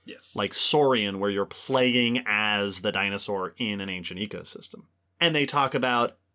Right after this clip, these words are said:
Speaker 2: how each of these categories uses paleontology ideas, how educational, like, what, what, what the potential is for educational concepts. And then they have a whole section on common tropes in paleo games.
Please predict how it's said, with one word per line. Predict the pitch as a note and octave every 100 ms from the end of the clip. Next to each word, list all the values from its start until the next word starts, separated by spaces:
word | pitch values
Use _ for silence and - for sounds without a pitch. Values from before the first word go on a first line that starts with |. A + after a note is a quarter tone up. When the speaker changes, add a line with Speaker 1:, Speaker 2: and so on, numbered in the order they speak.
| _
Speaker 2:
how | - - D3 C3+ C3+ C#3+
each | C3+ B2+ C#3
of | A#2+
these | B2 B2
categories | - A#2+ A#2 A#2 A#2 A2 F#2
uses | F2+ A2+ A#2+ A2 A#2+ A2+
paleontology | - A2+ A2 A2 A2 A2+ G#2+ A2
ideas, | G#2+ G#2 G2+ G2+ G#2 G2 - _ _ _
how | - D3 C3 -
educational, | B2+ A#2+ B2+ - C3 B2 C3+ A#2+
like, | A#2+ B2
what, | C#3 C#3+
what, | C3 - _ _ -
what | C3+ C3
the | C#3
potential | C3+ - C#3 B2 B2+ A#2+
is | A#2
for | - B2
educational | A2 G#2+ G#2 A#2+ A2 A#2 A2+
concepts. | - G#2 G#2+ A2+ G#2 - - _ _ _
And | A#2+ A2+ G2+ F#2
then | F3 G#3+ D#3+
they | B2+
have | A#2
a |
whole | A2 E3+ E3
section | D#3+ D3+ - C3
on | G#2+ G#2
common | - D#3 D3+ D#3 D#3
tropes | - - D3+ A2+ G2 - - - - _ _
in | C3 A#2+ A#2+ A#2+
paleo | B2+ A2+ A2+ A2 G2+
games. | G#2 G2 F2 E2+